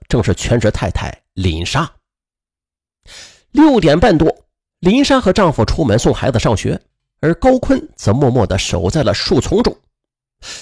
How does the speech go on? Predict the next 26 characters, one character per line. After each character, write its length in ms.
大 180
约 180
七 320
点 180
多， 260
女 140
儿 180
和 120
妻 240
子 220
出 160
来 140
了。 120
高 240
坤 180
远 260
远 180
地 120
看 180
了 120
女 140
儿 160
最 220
后 260
一 120
眼， 260